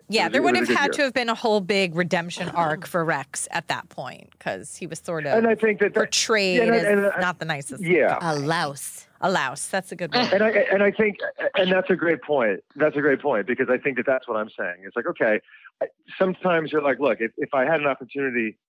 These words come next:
Speaker 2: um, you know, if the stars were aligned and, and there, there was an opportunity to kind of redeem him before he left, that would have maybe felt a little bit better."
Speaker 1: Mm-hmm.
Speaker 2: But I was like, you, you know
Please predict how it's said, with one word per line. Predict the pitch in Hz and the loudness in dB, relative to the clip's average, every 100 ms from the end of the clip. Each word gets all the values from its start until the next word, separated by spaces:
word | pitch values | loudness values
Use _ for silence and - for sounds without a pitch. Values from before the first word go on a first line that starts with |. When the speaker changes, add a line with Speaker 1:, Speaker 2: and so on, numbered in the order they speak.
| _ _ _ | _ _ _
Speaker 2:
um, | - 113 104 101 110 | -6 -2 -2 -2 -2
you | |
know, | 123 101 | -2 -2
if | |
the | 120 | -6
stars | - 139 131 117 | -4 0 0 2
were | 117 | 2
aligned | 113 113 107 | 2 0 -2
and, | 101 98 | -4 -6
and | 107 98 98 | -6 -6 -6
there, | 104 113 110 | -2 -2 0
there | 110 | -2
was | 104 113 113 | -2 -2 -4
an | 110 | -8
opportunity | 107 110 - 120 107 | -8 -12 -8 -6 -4
to | 110 | -6
kind | - 110 | -2 -2
of | 98 | 0
redeem | 98 110 107 | 0 2 2
him | 101 | -2
before | 98 - 101 | -2 0 2
he | |
left, | 98 95 101 | 2 2 0
that | 87 | 0
would | 95 | 0
have | |
maybe | 101 98 95 | 0 -2 -2
felt | - 95 | 0 2
a | 123 | 2
little | 117 | 0
bit | 113 | 2
better." | 120 123 - - - | 0 0 -2 -10 -6
Speaker 1:
Mm-hmm. | 202 220 | -4 2
Speaker 2:
But | |
I | 131 | 2
was | 113 | 4
like, | 117 | 2
you, | 131 131 | 0 -2
you | 135 | -2
know | 110 98 | 0 0